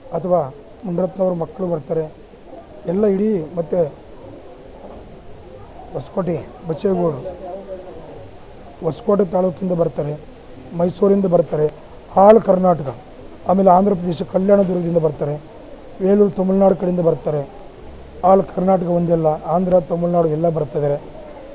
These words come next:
ಆದರೂ ಕೂಡ ಈ ತಾಯಿ ಎಲ್ಲರಿಗೂ ಒಂದೇ ರೀತಿ ಅಭಿಷೇಕ, ಒಂದೇ ರೀತಿ ಪ್ರಸಾದ, ಮತ್ತು ಒಂದೇ ರೀತಿ ಜಾತಿ ಭೇದ ಏನಿಲ್ದಂಗೆ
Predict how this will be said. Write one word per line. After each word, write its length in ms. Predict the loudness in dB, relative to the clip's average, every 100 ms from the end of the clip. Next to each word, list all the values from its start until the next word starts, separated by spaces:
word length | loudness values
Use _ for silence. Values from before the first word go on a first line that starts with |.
| 0
ಆದರೂ 240 | 2 4 2
ಕೂಡ 160 | 6 4 4 -20 -20 -20 -10 -8
ಈ 40 |
ತಾಯಿ 280 | 0 0 2
ಎಲ್ಲರಿಗೂ 680 | 0 4 4 4 0 -2 -6 -4
ಒಂದೇ 240 | 0 6 6
ರೀತಿ 260 | 6 2
ಅಭಿಷೇಕ, 320 | 0 0 -6 -6 -16 -18 -16 -4
ಒಂದೇ 220 | 4 6
ರೀತಿ 320 | 6 2 -2 -2 -12 -10
ಪ್ರಸಾದ, 360 | -4 2 4 4
ಮತ್ತು 360 | 2 0 0 0
ಒಂದೇ 200 | 0 -2
ರೀತಿ 320 | -2 -4 -6 -10 -20 -2
ಜಾತಿ 360 | 4 4 4 2
ಭೇದ 180 | 2
ಏನಿಲ್ದಂಗೆ 760 | 4 4 4 2 0 0 2